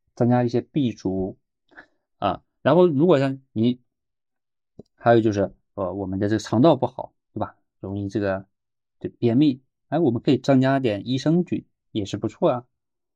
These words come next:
对吧？所以呢，啊，如果说你的这个情绪啊，不是特别好，平时晒太阳少，那我们可以增加点维生素 D，但是必须要你的生活方式配合起来，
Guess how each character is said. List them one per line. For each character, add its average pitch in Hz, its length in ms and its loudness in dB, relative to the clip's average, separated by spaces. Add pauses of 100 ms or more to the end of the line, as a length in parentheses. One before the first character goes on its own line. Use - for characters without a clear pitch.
(160)
对 143 80 2
吧？ 127 200 2 (640)
所 147 180 6
以 - 20 8
呢， 127 200 4 (280)
啊， 104 260 4
如 113 120 6
果 165 140 6
说 151 160 2
你 113 160 0
的 107 200 -2 (300)
这 - 80 -4
个 104 240 -2 (180)
情 117 220 0
绪 135 220 2
啊， 107 160 4
不 120 240 -4
是 - 20 -8
特 131 120 -4
别 139 120 0
好， 104 280 -6
平 120 240 -2
时 127 60 -2
晒 135 160 0
太 151 160 0
阳 127 140 0
少， - 320 -6 (320)
那 156 140 6
我 127 40 4
们 101 140 -2
可 - 80 -4
以 101 80 0
增 110 160 0
加 113 140 0
点 104 200 -2
维 98 120 -2
生 117 180 -6
素 123 160 -2
D， - 320 -4 (120)
但 151 200 6
是 143 240 -4 (160)
必 156 100 0
须 143 140 0
要 127 240 0 (160)
你 110 160 -6
的 101 160 -4
生 139 220 -4
活 147 80 -4
方 175 180 0
式 185 140 -4
配 117 220 -2
合 95 120 -4
起 - 160 -14
来， - 180 -14